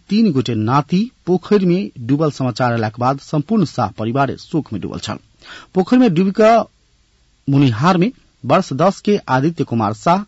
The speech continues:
आठ वर्षक आयुष शाह, चौदह वर्षक सुशांत शाह रहल अछि। महावीर शाह के घर में बरसी के भोज खाय आयल बेटी कात के तीन गोटे नाती के मृत्यु के खबर से शाह परिवार मात्र नहीं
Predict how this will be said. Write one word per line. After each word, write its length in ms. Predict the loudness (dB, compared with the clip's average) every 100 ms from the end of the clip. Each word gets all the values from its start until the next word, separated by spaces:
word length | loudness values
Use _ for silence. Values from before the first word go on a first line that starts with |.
| 0
आठ 220 | 0 2
वर्षक 340 | -2 0 -2 -2
आयुष 380 | 0 0 0 0
शाह, 200 | -2 -2
चौदह 300 | -2 -2 0
वर्षक 380 | -2 -4 -6 -8 -20 _
सुशांत 520 | -8 -4 -2 -2 -6
शाह 220 | -6 -4
रहल 180 | -4 -10
अछि। 200 | -8 -8 -10 _ -20 -20 0
महावीर 340 | 2 4 4
शाह 160 | 4 2
के 160 | 2 2
घर 200 | 2 2
में 200 | 2 2
बरसी 320 | 0 0 -2
के 140 | -2 -4
भोज 400 | -6 -2 0 0 -4
खाय 280 | -6 -6 -2
आयल 260 | -2 -2 -4 -2
बेटी 400 | 0 2 4 2 2 -10 _ _ _
कात 240 | -2 -2 0
के 180 | 0 0 -6 _ _ 0
तीन 260 | 6 6
गोटे 260 | 6 2 0
नाती 340 | -2 -2 -2
के 120 | -2 -2
मृत्यु 260 | -2 -2
के 100 | -4
खबर 260 | -6 -2 -2
से 140 | -2 -10
शाह 300 | -2 -2 -2
परिवार 460 | -4 -2 2 2 -2 -6
मात्र 280 | -2 -2 -2
नहीं 240 | 0 0